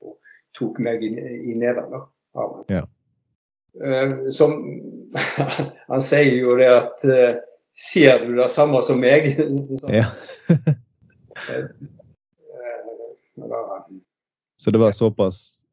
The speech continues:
Speaker 2: utrolig,
Speaker 1: Ja.
Speaker 2: sant, at
Speaker 1: Ja.
Speaker 2: Ja, det var en såpass, altså, uvanlig eller utrolig opplevelse da, at det var liksom, eh,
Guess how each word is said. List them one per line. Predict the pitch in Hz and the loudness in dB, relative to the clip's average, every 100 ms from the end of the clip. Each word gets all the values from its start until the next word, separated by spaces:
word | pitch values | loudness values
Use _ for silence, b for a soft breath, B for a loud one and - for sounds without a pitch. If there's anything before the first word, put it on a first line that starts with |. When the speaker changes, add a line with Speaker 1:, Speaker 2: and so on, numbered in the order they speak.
| - | -10
Speaker 2:
utrolig, | 101 - 107 92 | -8 0 2 2
Speaker 1:
Ja. | 71 | 0
Speaker 2:
sant, | 98 95 92 | -4 -6 -4
at | 90 - _ _ _ _ _ _ _ _ _ | -6 -6 _ _ _ _ _ _ _ _ _
Speaker 1:
Ja. | 120 117 120 143 160 - _ _ _ _ - | -4 -2 -2 -4 -6 -16 _ _ _ _ -4
Speaker 2:
Ja, | 120 | 0
det | 127 | 2
var | 123 | 0
en | 110 104 | -2 -6
såpass, | 117 - 95 - - - | -10 -6 -8 -10 -20 -10
altså, | 95 101 95 - _ _ | -6 -4 -4 -6 _ _
uvanlig | 113 101 110 98 90 | -6 0 0 0 -2
eller | 82 78 | -4 -6
utrolig | 90 - 110 95 80 | -10 -6 -4 -4 -6
opplevelse | 85 98 80 73 - | -4 -4 -4 -8 -12
da, | 73 95 | -4 -4
at | 85 | -4
det | 85 | -6
var | 85 | -6
liksom, | 87 - 87 76 _ - | -6 -6 -8 -8 _ -10
eh, | 92 85 82 82 | -6 -4 -4 -6